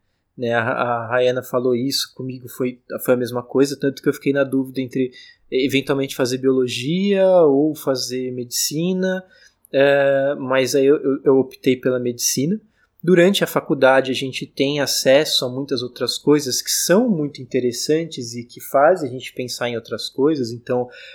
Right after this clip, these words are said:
é, me apaixonei pela obstetrícia,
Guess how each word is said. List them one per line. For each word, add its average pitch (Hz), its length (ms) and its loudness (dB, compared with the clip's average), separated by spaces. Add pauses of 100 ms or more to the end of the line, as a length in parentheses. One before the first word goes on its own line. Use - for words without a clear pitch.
(200)
é, 120 360 2
me 131 180 -4
apaixonei 151 720 2
pela 139 200 2
obstetrícia, 139 1080 0